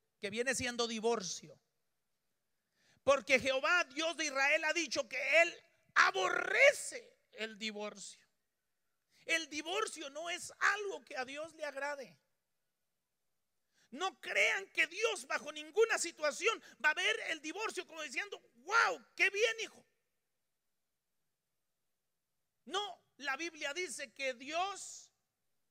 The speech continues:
aborrece el repudio, el divorcio.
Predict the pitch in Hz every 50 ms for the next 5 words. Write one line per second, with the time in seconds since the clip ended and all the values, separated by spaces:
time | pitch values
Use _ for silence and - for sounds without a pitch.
0 | _ _ _ _ _ _ - 254 294 294 302 294 277 277 302 330 381 349 - -
1 | 320 294 269 233 208 175 _ _ _ _ _ _ _ _ _ _ _ _ _ _
2 | _ _ _ _ _ _ _ _ _ _ _ _ _ _ 262 285 285 269 262 262
3 | 254 - - 403 415 - 285 262 233 233 226 269 277 339 392 381 330 - - -
4 | -